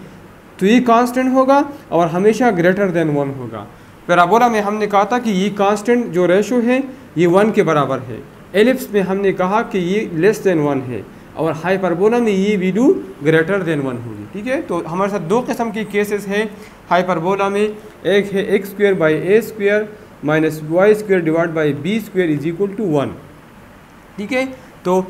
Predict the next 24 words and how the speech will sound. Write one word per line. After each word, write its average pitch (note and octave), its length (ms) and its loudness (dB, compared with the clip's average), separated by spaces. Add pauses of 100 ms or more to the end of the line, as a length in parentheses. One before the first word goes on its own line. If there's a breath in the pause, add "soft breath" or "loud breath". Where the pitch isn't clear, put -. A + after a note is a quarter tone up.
(180)
transverse F#3 580 2 (140)
x A3+ 160 -6
is F3 100 -2 (140)
equal F3 260 -2
to E3 80 0 (100)
a, B3+ 120 6 (1120)
ए A#3+ 180 6
स्क्वायर A3 220 2
आपको G#3 200 2
पता G#3+ 200 2
है A#3+ 140 4
जो G3 200 2 (260)
major A3 280 4
या G3 140 4
transverse F3 480 -2
axis A3 360 -4
है A3+ 180 -2 (320 loud breath)
और D#3 140 2
बी G3+ 220 -2
हमारे F3+ 280 0
साथ G3 380 -2
conjugate D#3 560 0
axis B2+ 320 -8
है। A2 120 -8